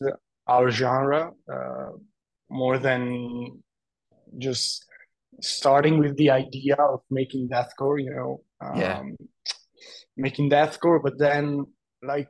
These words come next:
Speaker 1: there was just so many, uh, other elements to it because we are,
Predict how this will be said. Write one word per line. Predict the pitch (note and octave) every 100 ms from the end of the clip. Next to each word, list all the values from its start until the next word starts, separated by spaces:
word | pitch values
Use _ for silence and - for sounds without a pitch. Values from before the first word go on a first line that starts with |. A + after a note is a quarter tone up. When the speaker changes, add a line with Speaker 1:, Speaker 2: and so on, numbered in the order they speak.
| -
Speaker 1:
there | C#3+ C#3 C#3 C3+
was | C3+ C3+
just | - D3 - - -
so | D3
many, | D3 C#3+ C#3+ C#3 C#3 C3+ C3 _ _ _ _ -
uh, | - A#2 A#2 - C3
other | C#3 C3
elements | C3+ D#3+ D#3 C#3+ -
to | - C#3
it | C3+ - -
because | B2 C#3+ B2+ C3
we | C3
are, | B2+ B2